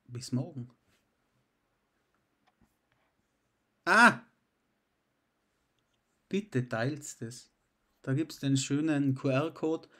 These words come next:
einfach mit dem Handy drauffahren, weiterleiten an die Musikkapellenkollegen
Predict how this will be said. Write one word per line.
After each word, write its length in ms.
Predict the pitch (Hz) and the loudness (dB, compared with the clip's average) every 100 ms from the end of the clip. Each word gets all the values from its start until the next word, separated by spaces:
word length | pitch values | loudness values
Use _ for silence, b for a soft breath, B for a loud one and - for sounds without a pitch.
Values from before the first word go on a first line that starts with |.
| b b - | b b -4
einfach 360 | 147 156 135 | -2 -2 0
mit 160 | 139 131 | 0 2
dem 80 | 123 | 2
Handy 420 | 131 170 165 156 | 2 0 0 -2
drauffahren, 800 | - 127 135 135 135 139 139 135 b b b b b - | 0 0 0 0 -2 0 0 -4 b b b b b -6
weiterleiten 840 | 127 135 165 156 143 139 147 147 139 | 2 4 4 0 2 2 0 -4 0
an 160 | 131 | 2
die 80 | 123 | 4
Musikkapellenkollegen 1600 | 120 120 - - - - 135 131 131 147 139 - 127 127 135 139 | 4 2 -2 -10 -14 -8 -8 0 0 2 -2 0 2 4 4 0